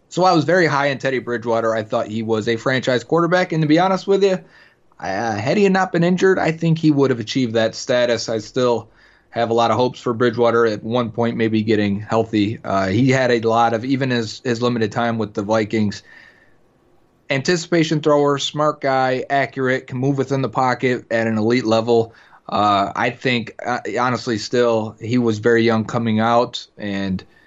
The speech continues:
he should have been the pick. He was available when they picked at twenty-four, and Andy Dalton was not extended at this point. Uh,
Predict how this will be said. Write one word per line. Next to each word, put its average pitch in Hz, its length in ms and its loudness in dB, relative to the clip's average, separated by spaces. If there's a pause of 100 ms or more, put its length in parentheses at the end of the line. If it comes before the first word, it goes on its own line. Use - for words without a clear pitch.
(240)
he 127 160 -2
should 156 200 2
have 147 80 2
been 170 140 0
the 156 80 0
pick. 165 260 0
He 127 80 -6
was 143 180 0
available 139 460 2
when 135 160 -2
they 139 100 -2
picked 131 280 -4
at 123 160 -2
twenty-four, 127 800 0
and 117 500 -2 (120)
Andy 139 220 2
Dalton 131 280 0
was 110 160 0
not 127 180 0
extended 143 460 -2
at 139 120 0
this 139 160 -2
point. 156 480 -2 (840)
Uh, 92 180 -4